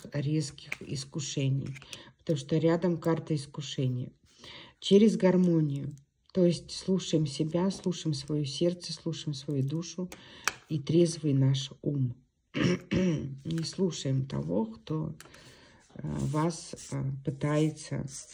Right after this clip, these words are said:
сбить с пути. Так или иначе, остаемся стабильными, остаемся без всяких токсичных, а, препаратов в виде алкоголя и наркотиков. Именно они,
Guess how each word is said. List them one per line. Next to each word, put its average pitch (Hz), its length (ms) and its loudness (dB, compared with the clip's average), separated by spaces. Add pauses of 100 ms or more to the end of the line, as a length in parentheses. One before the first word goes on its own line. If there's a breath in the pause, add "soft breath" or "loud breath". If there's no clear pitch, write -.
(840)
сбить 156 520 4
с - 60 -8
пути. 131 500 -4 (720 loud breath)
Так 160 260 4
или 143 140 2
иначе, 131 520 2 (220)
остаемся 151 720 2
стабильными, 170 880 2 (360 loud breath)
остаемся 156 800 4
без 139 360 0
всяких 139 580 -2
токсичных, 135 680 -4 (800 loud breath)
а, 135 240 -2
препаратов 156 720 0
в 156 60 -6
виде 156 260 0
алкоголя 147 580 0
и - 20 0
наркотиков. 135 760 -2 (580 loud breath)
Именно 151 500 4
они, 151 680 4